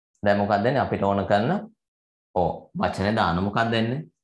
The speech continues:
ශ්‍රී ලංකා. අන්න මෙතෙන්ට තමයි අපිට ඕන කරන වචනේ දාන්න.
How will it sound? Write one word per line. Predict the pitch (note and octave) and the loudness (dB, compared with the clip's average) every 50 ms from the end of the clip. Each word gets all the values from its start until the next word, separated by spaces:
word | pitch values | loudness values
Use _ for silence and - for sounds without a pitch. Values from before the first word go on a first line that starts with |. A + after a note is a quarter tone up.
| _ | _
ශ්‍රී | - - A#2+ G#2+ G2+ | -6 -2 0 2 2
ලංකා. | G#2 F#2+ F2+ E2 - F#2+ | 2 2 0 0 0 2
අන්න | G#2 B2 D3+ F3+ F#3+ F3 | 2 4 4 4 4 2
මෙතෙන්ට | D#3 C3+ B2+ C#3+ C#3 C3 C3+ | 2 2 2 0 0 0 0
තමයි | B2+ C3+ C3 D#3+ D#3+ | 0 0 2 2 2
අපිට | D3 C#3+ C#3 B2 | 2 2 0 2
ඕන | C3 C3 B2+ B2+ B2 | 2 2 4 4 2
කරන | C3 C3+ E3+ F#3 | 2 2 2 2
වචනේ | E3+ D3+ C3+ - C#3+ B2+ A2 | 2 2 2 2 2 2 2
දාන්න. | G2 F2+ E2 D2+ D2 D2+ - | 2 2 2 0 -2 -6 -10